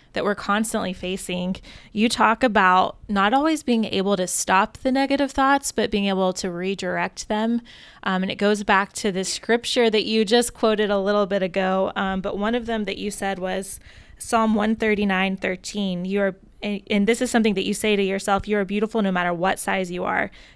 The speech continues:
You are, you formed my innermost parts. You knit me together in my mother's womb." Um,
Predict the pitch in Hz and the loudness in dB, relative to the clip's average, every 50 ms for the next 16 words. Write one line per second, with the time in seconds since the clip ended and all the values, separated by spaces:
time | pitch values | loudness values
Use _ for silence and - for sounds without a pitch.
0 | _ - 208 208 208 202 202 - - - - 202 214 226 262 285 - - 226 226 | _ -4 -2 0 0 0 -2 -4 -12 -12 -6 -4 -2 0 -2 -2 0 2 2 4
1 | 226 233 226 - 196 190 - 196 202 208 214 220 208 - - - 190 185 190 185 | 4 2 0 -2 -4 -4 -2 -2 0 0 0 0 -2 -4 -4 -4 -2 -2 -4 -6
2 | - - 208 202 196 196 202 233 208 220 220 - 202 190 185 180 180 185 185 185 | -8 -6 -4 -2 -2 -2 -2 -2 -2 -2 -2 -2 -4 -2 -2 -2 0 -2 -2 -2
3 | - 185 175 175 175 170 165 175 - 180 175 - - 190 - - - - - 202 | -4 -6 -6 -6 -6 -6 -6 -6 -6 -6 -8 -8 -10 -10 -10 -10 -8 -8 -8 -8
4 | - _ - - - - - - _ _ - - 190 180 175 - - - - - | -10 _ -16 -20 -20 -20 -20 -20 _ _ -8 -6 -6 -6 -6 -8 -10 -10 -12 -12
5 | 190 202 202 | -14 -14 -16